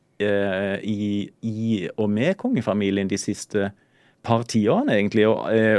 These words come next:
og, og alt ifra da, da Mette-Marit kom inn, da var det jo stor ståhei, som du sier. Eh, Märtha Louise har jo, har jo vært en, en,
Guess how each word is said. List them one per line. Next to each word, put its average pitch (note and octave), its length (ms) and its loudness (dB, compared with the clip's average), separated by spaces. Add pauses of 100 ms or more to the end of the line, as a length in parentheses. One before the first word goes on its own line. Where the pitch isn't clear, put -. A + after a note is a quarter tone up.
og, A2 480 4
og G#2+ 220 4
alt D#3 220 2
ifra B2+ 180 2
da, G#2+ 160 4
da G2+ 320 4
Mette-Marit G2+ 560 2
kom A#2 160 2
inn, C3+ 240 2
da F#2 140 2
var G2 120 2
det F#2 80 -2
jo G2 60 2
stor F#2+ 280 -4
ståhei, A2 340 2
som C#3+ 140 -6
du C#3+ 80 -2
sier. C#3 360 0 (400)
Eh, G2+ 220 4
Märtha G2 280 2
Louise D3 300 2
har G#2 140 2
jo, G2 260 2
har G2+ 140 0
jo F#2 180 0
vært F2+ 360 -4
en, F#2 420 -2
en, F#2 420 -2